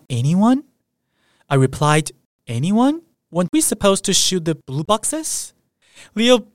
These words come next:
burst into laughter and told me that we were actually supposed to shoot the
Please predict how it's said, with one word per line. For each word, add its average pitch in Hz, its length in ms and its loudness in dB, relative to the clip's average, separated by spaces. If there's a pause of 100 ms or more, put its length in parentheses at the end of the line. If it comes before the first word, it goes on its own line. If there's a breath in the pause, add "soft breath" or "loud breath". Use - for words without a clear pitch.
burst 208 380 6
into 190 280 -2
laughter 160 760 0
and 127 180 -6
told 151 200 -4
me 147 120 -4
that 123 420 -2
we 143 120 -4
were 147 180 -4
actually 180 540 -2
supposed 202 500 0
to 214 100 -2
shoot 220 420 0
the 220 180 -4